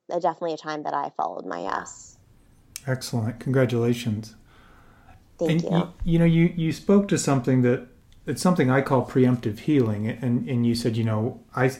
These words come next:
Speaker 2: I, I told him, "No, this isn't going forward," even though I knew, you know, it might, might hurt his feelings or what have you.
Speaker 1: Mm-hmm.
Speaker 2: And when we don't do that, that's why I call it preemptive healing. We're assuming they can't handle it.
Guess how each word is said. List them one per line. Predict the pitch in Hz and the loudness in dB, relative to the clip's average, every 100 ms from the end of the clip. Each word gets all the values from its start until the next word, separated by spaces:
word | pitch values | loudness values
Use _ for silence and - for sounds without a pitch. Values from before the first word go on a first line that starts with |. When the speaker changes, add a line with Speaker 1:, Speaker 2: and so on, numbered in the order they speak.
| - | -8
Speaker 2:
I, | 131 120 120 - | -4 -2 -4 -4
I | 123 | -4
told | 120 143 131 | 0 2 4
him, | 127 123 | 4 4
"No, | 131 131 | 4 6
this | 127 123 | 4 2
isn't | 117 117 | -2 -2
going | 113 110 | -2 -2
forward," | 110 165 147 123 | 0 4 6 6
even | 123 123 | 4 2
though | 120 117 | 2 0
I | 117 | 0
knew, | 117 117 113 110 - - - - _ _ | 0 0 -2 -4 -12 -20 -20 -20 _ _
you | - 120 | -8 -6
know, | 104 | -4
it | 127 | -4
might, | 123 113 104 - | -4 -4 -6 -10
might | - 120 110 | -4 -4 -2
hurt | 120 | -2
his | 110 | -2
feelings | - 135 123 113 | 0 2 4 2
or | 107 | 0
what | 110 | 0
have | 135 151 127 | 2 2 4
you. | 113 104 | 2 2
Speaker 1:
Mm-hmm. | 185 180 170 - - - _ _ _ - | 0 -4 -6 -10 -20 -20 _ _ _ -4
Speaker 2:
And | 151 | 0
when | 156 165 | 4 6
we | 170 | 4
don't | 139 175 220 302 - | 6 6 6 4 2
do | 143 | 0
that, | 117 110 110 147 - - - | 2 0 -2 -4 -6 -14 -4
that's | 151 175 | -2 0
why | 175 151 | 0 0
I | |
call | 139 147 | 0 -2
it | 139 | 0
preemptive | 139 127 135 | -2 -2 0
healing. | 147 190 127 - | 4 4 4 2
We're | 143 202 | 6 8
assuming | 214 214 175 151 | 6 6 4 4
they | 127 151 | 4 2
can't | 170 185 170 117 | 2 0 -2 -2
handle | 139 147 123 104 | -2 -2 -4 -4
it. | 113 | -8